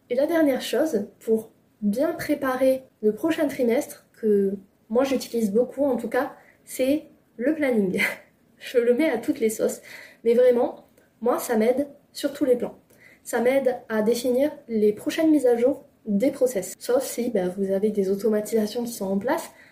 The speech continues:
avec un système de récurrence et du coup, bah, vous pouvez sauter cette étape. Les deux plannings, ça sert aussi à définir les jalons, que ce soit pour mes propres projets, pour les projets de mes clients, et donc, bah, de pouvoir mesurer ma charge de travail.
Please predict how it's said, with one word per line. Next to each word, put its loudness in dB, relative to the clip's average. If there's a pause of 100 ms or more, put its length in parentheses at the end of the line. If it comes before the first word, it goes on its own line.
(140)
avec 2
un 0
système -2
de 4
récurrence -2
et -2
du -12
coup, -14
bah, -4 (320)
vous 2
pouvez 0
sauter -2
cette -2
étape. -4 (100)
Les 0
deux 2
plannings, 2
ça 0
sert 0
aussi 2 (120)
à 0
définir 0 (380)
les 2
jalons, 2 (100)
que -2
ce -2
soit -4 (360)
pour -2 (200)
mes 2
propres -4
projets, 0 (260)
pour -2
les 4
projets 2 (220)
de 2
mes 2
clients, -2 (180)
et 2
donc, 0
bah, 0
de 0
pouvoir -2
mesurer 0
ma -2
charge 0
de 4
travail. -4